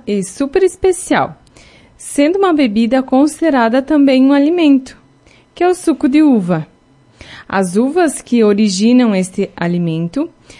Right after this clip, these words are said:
são as americanas e as B R S desenvolvidas pela Embrapa.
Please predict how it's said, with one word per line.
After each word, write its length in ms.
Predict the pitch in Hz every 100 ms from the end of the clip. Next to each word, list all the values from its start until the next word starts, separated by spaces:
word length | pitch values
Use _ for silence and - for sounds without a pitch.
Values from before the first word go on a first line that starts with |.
| -
são 260 | - 220 208
as 160 | 190
americanas 1000 | 196 190 175 175 - 180 226 349 - - _ _ _
e 140 | 220
as 240 | 214 214 190
B 140 | 190
R 500 | 277 320 302 277 262
S 680 | 214 180 185 - 294 294 - _ _
desenvolvidas 1000 | 185 240 233 311 294 302 233 226 220 233
pela 260 | - 240 226
Embrapa. 580 | 240 247 180 156 151